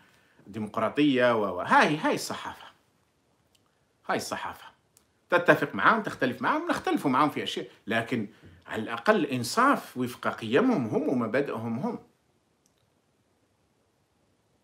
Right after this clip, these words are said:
احنا اليوم هذه، آه، كي، كي ال-، كي جرايد المعربة الذبابية، كي جرايد الفرنكوش هذو كلها،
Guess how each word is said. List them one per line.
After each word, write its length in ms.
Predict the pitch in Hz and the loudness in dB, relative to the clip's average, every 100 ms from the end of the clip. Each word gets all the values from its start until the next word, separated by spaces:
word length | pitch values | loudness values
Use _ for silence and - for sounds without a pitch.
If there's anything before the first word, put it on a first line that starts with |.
| _ _ _ _ _ _ _ _ _ | _ _ _ _ _ _ _ _ _
احنا 200 | - 139 | -4 2
اليوم 300 | 160 151 196 | 4 4 4
هذه، 520 | 147 147 135 117 110 101 | 2 2 0 0 -2 -4
آه، 240 | 95 98 - _ _ | -8 -14 -18 _ _
كي، 500 | - 208 196 165 151 | 2 6 8 8 8
كي 240 | 131 170 170 | 6 2 2
ال-، 340 | 139 117 98 - _ _ | 4 2 0 -8 _ _
كي 120 | 147 | 2
جرايد 400 | 143 180 185 160 | 8 10 10 8
المعربة 600 | 127 123 135 160 151 131 | 4 4 10 10 10 6
الذبابية، 600 | 127 - 131 135 131 226 | 4 2 4 6 6 4
كي 140 | 220 185 | 2 2
جرايد 340 | 170 185 175 | 4 4 4
الفرنكوش 600 | 135 - 151 - 208 - | 0 0 -2 2 2 2
هذو 160 | 135 113 | 0 -4
كلها، 1000 | - 262 240 202 208 233 226 214 190 | -2 0 2 2 4 2 2 -2 -4